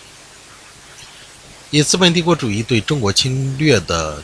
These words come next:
军事侵略的手段主要有哪些？资本帝国主义对中国军事侵略的手段主要有哪些？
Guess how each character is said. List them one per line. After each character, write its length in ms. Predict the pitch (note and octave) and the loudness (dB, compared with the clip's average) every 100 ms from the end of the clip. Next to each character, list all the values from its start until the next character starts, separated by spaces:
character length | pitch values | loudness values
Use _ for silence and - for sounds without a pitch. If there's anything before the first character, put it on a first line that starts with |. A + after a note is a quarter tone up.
| - | -6
军 180 | E3+ G3 | 0 2
事 160 | - | 0
侵 200 | - A#2+ | 0 -2
略 120 | A#2 | -2
的 80 | G#2+ | -4
手 180 | - F#2+ | -4 -8
段 260 | E2 G#2+ F2+ | -6 -8 -6
主 100 | F2 | -8
要 100 | F#2 | -8
有 120 | F2+ F#2+ | -8 -8
哪 120 | F#2 | -8
些？ 240 | - F#2 E2+ - - - - - - - - - - - - - - - | -6 -6 -8 -14 -20 -20 -20 -20 -20 -20 -20 -20 -20 -20 -20 -20 -20 -8
资 140 | - | -2
本 180 | F#3+ G#2+ | 0 0
帝 100 | G2+ | -4
国 160 | A2+ A#2+ | -4 -4
主 140 | E2+ | -4
义 100 | E2 F#2 | -12 -8
对 140 | F#2+ | -8
中 260 | F2 - D3 | -6 -6 -6
国 240 | - E2+ | -6 -8
军 260 | - D#3 E3+ | -4 0 2
事 200 | E3 G#2 | 2 2
侵 240 | - G2+ | 0 -2
略 120 | A#2 | -2
的 120 | F#2 - | -2 -4
手 320 | - G2 E2 - | -8 -8 -10 -8
段 160 | G#2 G2+ - - | -8 -8 -16 -20
主 180 | - F#2 | -14 -8
要 100 | G2+ | -6
有 60 | F2+ | -6
哪 200 | G2+ F#2 | -8 -14
些？ 240 | - - | -12 -10